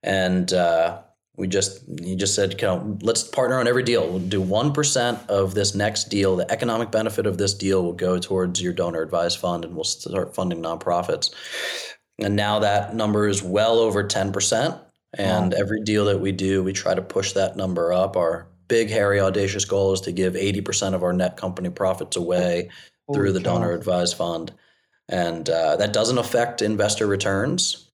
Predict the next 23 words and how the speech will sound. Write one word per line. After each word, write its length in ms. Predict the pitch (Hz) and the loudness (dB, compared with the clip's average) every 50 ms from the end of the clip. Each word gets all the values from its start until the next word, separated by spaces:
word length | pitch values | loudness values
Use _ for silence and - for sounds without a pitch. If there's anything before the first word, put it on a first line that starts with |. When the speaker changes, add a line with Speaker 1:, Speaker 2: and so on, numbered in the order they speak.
| _ _ _ _ _ _ | _ _ _ _ _ _
Speaker 1:
but 160 | 110 104 101 107 | 0 0 2 2
they 100 | 113 107 | 2 2
get 140 | 113 110 | 2 0
to 80 | 101 - | -2 -2
partner 340 | - 131 127 - - 98 95 | -2 0 0 0 0 0 0
with 180 | 92 95 95 | 0 0 0
us 160 | - - - - | 0 0 0 0
on 180 | 92 92 92 | 0 0 0
those 180 | 92 92 90 92 | 0 -2 -2 0
really 240 | 98 95 90 92 92 | -2 0 0 0 -2
cool 180 | - - 92 | -2 -2 -2
things. 300 | 90 - 92 92 92 90 | -2 0 -2 -2 -2 -2
We 80 | 92 90 | -2 -2
send 260 | - 90 90 92 90 | -2 -2 0 0 0
monthly 320 | 90 90 90 87 - 92 | 2 0 0 -2 -4 -4
newsletters 560 | 92 90 90 90 90 92 90 82 87 87 95 90 | -2 0 0 0 0 0 0 0 0 0 0 0
out 160 | 87 85 82 | 0 0 -2
about 240 | - - 82 82 82 | 0 0 0 0 2
all 140 | 90 87 | 0 0
the 80 | 85 82 | 0 -2
nonprofit 580 | 87 85 85 85 - - 87 90 90 90 - 80 | -4 -4 -4 -4 -2 -2 -2 -2 -2 -4 -4 -2
work 280 | 85 85 82 - - | -2 -4 -4 -4 -4
that 220 | - 85 82 82 | -2 -2 -2 -2